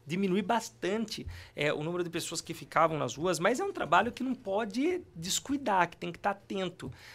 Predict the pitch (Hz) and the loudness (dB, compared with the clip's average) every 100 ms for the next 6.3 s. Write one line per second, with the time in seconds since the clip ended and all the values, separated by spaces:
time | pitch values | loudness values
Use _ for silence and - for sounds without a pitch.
0 | - - 151 156 160 180 - 185 175 165 | -16 0 4 6 8 6 6 6 8 8
1 | 147 151 151 151 - 151 143 165 165 143 | 8 2 -2 -4 -2 -2 -2 -4 -4 -4
2 | 175 185 156 135 160 226 330 247 151 147 | -6 -6 -6 -2 2 2 0 -2 0 0
3 | 190 196 - - 143 135 170 - - - | 0 -2 -8 -2 0 2 -2 -4 -20 -20
4 | - - 135 139 - 139 135 127 151 131 | -18 -6 -2 -2 -2 -4 -4 -4 -4 -4
5 | - 139 170 131 - 139 139 143 - 165 | 0 4 4 2 -6 -6 -2 -2 -4 -4
6 | 151 131 | -4 -4